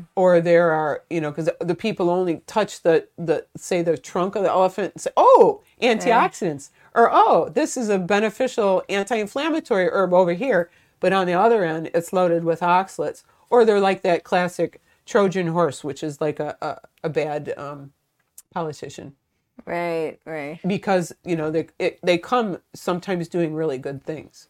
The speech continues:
Speaker 2: Mm-hmm.
Speaker 1: Even though a lot of the nutrients are blocked up in the, the phytates that
Speaker 2: Mm-hmm.
Speaker 1: bond to the minerals, or the fiber that helps you not have access to, to the nutrients
Speaker 2: Right.
Speaker 1: inside, you know, that, that are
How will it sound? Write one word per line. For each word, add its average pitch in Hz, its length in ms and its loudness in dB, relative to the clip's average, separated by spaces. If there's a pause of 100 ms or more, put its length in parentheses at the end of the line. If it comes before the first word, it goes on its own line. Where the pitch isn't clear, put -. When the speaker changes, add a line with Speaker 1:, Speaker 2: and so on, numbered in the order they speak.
Speaker 2:
Mm-hmm. 190 520 -10 (320)
Speaker 1:
Even 233 240 -2
though 202 120 2
a - 40 2
lot 196 180 4
of 185 80 0
the 185 60 -2
nutrients 185 500 -4
are 185 60 -2
blocked 175 400 0
up 170 140 -2
in 175 100 -4
the, 160 160 -6 (280)
the 185 120 -2
phytates 170 840 -2 (220)
that 185 220 0
Speaker 2:
Mm-hmm. 180 80 -6
Speaker 1:
bond 170 300 0
to - 100 -8
the 175 80 -2
minerals, 170 460 0
or 175 160 2
the 175 180 2 (240)
fiber 190 560 2
that 175 220 0
helps 196 280 -2
you 190 80 -6
not 180 360 -4 (380)
have 180 520 2
access 170 800 0 (480)
to, 190 420 -2 (220)
to 202 260 -2
the 185 240 -2
nutrients 196 640 0
Speaker 2:
Right. - 100 -6
Speaker 1:
inside, 170 540 0
you 185 120 -4
know, 165 160 -2
that, 165 220 -2
that 175 180 -2 (100)
are 196 200 2